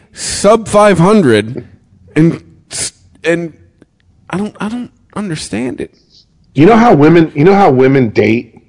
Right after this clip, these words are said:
Speaker 2: or women do relationships? They get into one, they get comfortable, they put on the fucking, you know, the freshman, you know,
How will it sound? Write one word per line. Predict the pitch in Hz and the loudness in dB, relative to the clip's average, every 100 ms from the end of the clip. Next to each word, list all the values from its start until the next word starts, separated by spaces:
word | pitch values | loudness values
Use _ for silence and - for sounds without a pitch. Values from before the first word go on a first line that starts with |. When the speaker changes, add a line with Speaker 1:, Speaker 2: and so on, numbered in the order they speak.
| _ _ _ _ _ _ - | _ _ _ _ _ _ -14
Speaker 2:
or | 107 113 113 | 0 2 2
women | 117 135 120 | 2 2 4
do | 123 123 | 4 4
relationships? | 113 107 110 110 - 107 104 - _ _ _ | 4 2 0 -4 0 0 0 -6 _ _ _
They | 107 120 | 0 0
get | 117 131 | 2 4
into | 131 127 | 4 4
one, | 117 117 113 117 117 | 4 2 2 0 2
they | 127 | 0
get | 110 123 120 | 2 0 0
comfortable, | 127 123 120 117 110 107 107 - - | -2 -2 -2 -2 2 0 -2 -10 -4
they | 113 | -2
put | 117 135 123 | 2 2 4
on | 113 113 | 2 0
the | 110 | 0
fucking, | 117 110 107 | -2 0 -2
you | 104 104 | 0 0
know, | 90 92 - _ _ _ _ _ _ _ - | 0 -2 -8 _ _ _ _ _ _ _ -6
the | 117 | -2
freshman, | - 113 - 113 107 107 - _ _ | 2 2 2 0 0 -2 -8 _ _
you | 117 | -2
know, | 98 90 | -2 -2